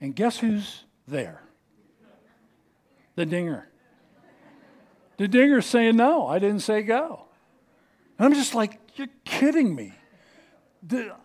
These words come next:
I, I, in that moment, I was frustrated. And I looked at this, and I thought, "There's no hint that Paul, Silas, or Timothy were ticked."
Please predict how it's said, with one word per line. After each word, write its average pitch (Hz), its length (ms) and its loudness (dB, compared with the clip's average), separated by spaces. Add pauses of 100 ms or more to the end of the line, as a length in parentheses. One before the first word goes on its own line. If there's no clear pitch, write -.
I, - 120 -14 (220)
I, 233 260 -4 (500)
in 202 80 0
that 294 180 4
moment, 320 380 4 (400)
I 269 140 4
was 311 180 2
frustrated. 233 880 -2 (240)
And 220 180 0
I 247 100 4
looked 277 280 0
at 285 120 -6
this, 294 240 -4
and 240 80 -2
I 208 60 -2
thought, 180 420 -4 (200)
"There's 220 180 -4
no 247 240 2
hint 277 580 0 (460)
that 208 260 -4
Paul, 262 640 0
Silas, 240 540 -2
or 202 140 -14
Timothy 254 640 -2
were 233 120 -8
ticked." - 560 -6